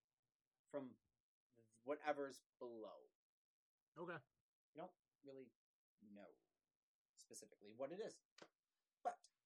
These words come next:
Speaker 1: perhaps
Speaker 2: Uh,
Speaker 1: someone could unlock it and you guys could go down there.
Speaker 2: All right. So turn investigate. I moved, bonus action. All right, I'm good. I'm done.
Speaker 1: Okay.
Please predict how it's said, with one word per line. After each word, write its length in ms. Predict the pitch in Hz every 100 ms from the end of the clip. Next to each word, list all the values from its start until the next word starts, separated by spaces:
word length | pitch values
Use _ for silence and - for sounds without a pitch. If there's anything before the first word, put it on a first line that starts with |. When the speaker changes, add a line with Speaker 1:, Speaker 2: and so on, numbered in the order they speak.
| _ _ _ _ _ _ _ _ _ _ _ _ _ _ _ _ _ _ _ - -
Speaker 1:
perhaps 400 | 302 190 147 151
Speaker 2:
Uh, 180 | 143 147 _ _ _ -
Speaker 1:
someone 300 | - 170 165
could 120 | - 180
unlock 360 | 175 170 170
it 80 | 190
and 100 | 185
you 60 | 185
guys 240 | 185 180
could 160 | - 190
go 100 | 202
down 220 | 202 254
there. 180 | 156 113 _ _ - - _ _ _ _ _ _ _ _ _ _ _ _
Speaker 2:
All 80 | 123
right. 140 | 113 - _ _ -
So 720 | 131 123 120 117 120 117 120 -
turn 220 | 160 160
investigate. 760 | 156 156 147 - 143 143 143 123
I 40 | 127 131
moved, 420 | 143 143 135 131
bonus 280 | 139 135 131
action. 280 | 131 123 135
All 60 | 131
right, 100 | 131
I'm 120 | 151
good. 200 | 151 143 139
I'm 80 |
done. 260 | 147 135 135 - _ _ -
Speaker 1:
Okay. 460 | 120 123 175 320